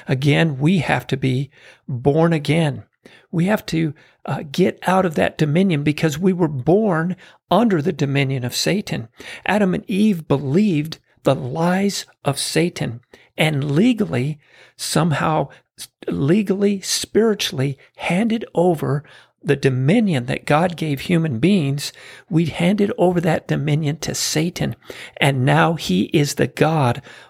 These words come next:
of this world. To provide proof, all you have to do is look around. I mean, look back at history.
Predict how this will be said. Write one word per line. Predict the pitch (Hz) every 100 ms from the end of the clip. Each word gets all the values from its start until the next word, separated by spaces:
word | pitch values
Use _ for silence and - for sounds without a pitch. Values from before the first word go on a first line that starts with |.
| -
of | 139 135
this | 135 - -
world. | 127 135 117 101 - _ _ _ _ _ _ _ - - _ _ _ _ _ -
To | -
provide | 156 - 156 208 233 -
proof, | 202 220 139 - -
all | 165 220
you | 160
have | -
to | -
do | 123 220 175
is | -
look | 160 151
around. | 127 147 175 135 - _ - -
I | 233
mean, | 220
look | - 208 247 -
back | 202 -
at | -
history. | - 226 - 127 -